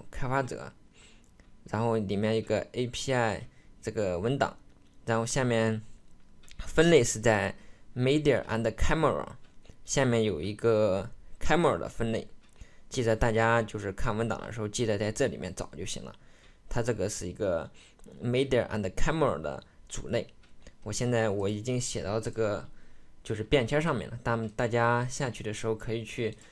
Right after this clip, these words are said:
去查找一下。那么我们来看一下文档。如果你要做安卓相机方面的应用，那么一定会接触到安卓 camera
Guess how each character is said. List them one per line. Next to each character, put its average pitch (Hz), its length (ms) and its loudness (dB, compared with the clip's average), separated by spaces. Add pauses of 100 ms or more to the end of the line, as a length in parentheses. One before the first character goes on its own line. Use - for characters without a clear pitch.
(260)
去 101 480 -4 (520)
查 - 220 6
找 151 180 2
一 - 80 -14
下。 - 160 -6 (1500)
那 147 120 2
么 156 120 6
我 131 120 8
们 127 140 2
来 113 120 2
看 135 220 4
一 139 40 0
下 143 120 2
文 123 200 2
档。 - 200 0 (1300)
如 143 200 -2
果 135 300 8
你 110 180 0
要 117 220 2
做 113 460 4
安 147 280 -2
卓 120 180 -2
相 123 280 0
机 147 160 -2
方 160 180 -2
面 143 120 2
的 113 100 2
应 117 180 -2
用， 107 240 -2 (380)
那 120 100 -2
么 113 240 4
一 110 140 -2
定 151 200 0
会 123 200 0
接 135 220 2
触 131 180 -6
到 104 140 2
安 135 340 -2
卓 90 280 -4
camera 123 640 0